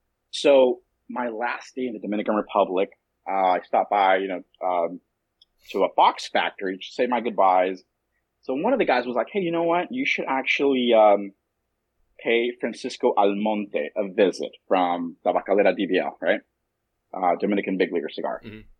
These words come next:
Speaker 1: So it's like his last day, uh, or, and he's insane. He's a beast. Like, he'll, he, he lives in New Jersey, fly to Dominican Republic, you know, have lunch,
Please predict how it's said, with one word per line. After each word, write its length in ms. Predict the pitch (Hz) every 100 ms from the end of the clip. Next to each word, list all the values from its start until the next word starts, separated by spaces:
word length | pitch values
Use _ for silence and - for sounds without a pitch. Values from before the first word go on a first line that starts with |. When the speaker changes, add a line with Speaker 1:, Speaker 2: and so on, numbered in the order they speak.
| _ _ _ _ _ _ -
Speaker 1:
So 40 |
it's 60 | 120
like 120 | 120
his 180 | 135 117
last 400 | 120 147 151 -
day, 400 | 160 143 135 131 - - - -
uh, 220 | 117 113 -
or, 220 | 156 151 - - -
and 280 | 180 185 170
he's 220 | 202 247
insane. 380 | 127 - 147 147
He's 120 | 196
a 60 |
beast. 380 | - 135 107 -
Like, 140 | 120 151
he'll, 200 | 208 -
he, 260 | - 156 170
he 40 | 175
lives 140 | 208
in 80 | 175
New 140 | 156
Jersey, 480 | 127 143 147 131 139
fly 140 | 135 135
to 80 | 123
Dominican 320 | 120 123 120
Republic, 560 | 117 113 117 113 107 _ _ _ _ _ _ -
you 40 |
know, 120 | 123
have 180 | 107 117
lunch, 320 | 117 113 -